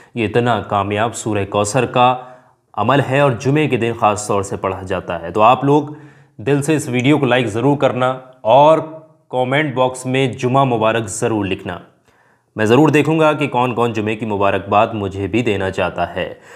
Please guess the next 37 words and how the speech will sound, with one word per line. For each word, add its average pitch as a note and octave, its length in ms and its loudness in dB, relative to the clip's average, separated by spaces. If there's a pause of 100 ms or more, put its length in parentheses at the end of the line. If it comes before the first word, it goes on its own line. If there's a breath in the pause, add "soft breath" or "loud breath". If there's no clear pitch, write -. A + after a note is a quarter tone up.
(160 loud breath)
तो - 60 2
आइए D3 180 6
दोस्तों, E3+ 280 4
शुरू C#3 240 0
करते C3+ 240 0
हैं C3+ 60 0
इस A2+ 80 -6
वजीफ़े A#2+ 420 -2
को। C#3+ 160 0 (260)
वजीफ़ा C3 340 2
पढ़ने C3 320 0
का C3+ 100 2
जो A2+ 180 -2
वक्त C3+ 260 0
है, B2 160 0 (320 loud breath)
वो D#3+ 140 4
सुबह E3 480 2 (120)
फजर C#3 220 2
की D3+ 160 2
नमाज B2 340 2
से C#3+ 180 -2
बाद C3 600 2 (500)
से - 160 -6
लेकर A#2+ 380 0
के B2 380 0 (200)
मगरिब D3 360 2
की C3+ 520 0 (280)
अजान A#2 360 2
से B2+ 160 -4
पहले A2 280 -2
पहले A2+ 380 0
इस A#2 220 -8
अमल G#2 200 -4
को G2+ 100 -6
पढ़ना। G2+ 260 -4
पूरा D3 320 2
दिन A#2 240 0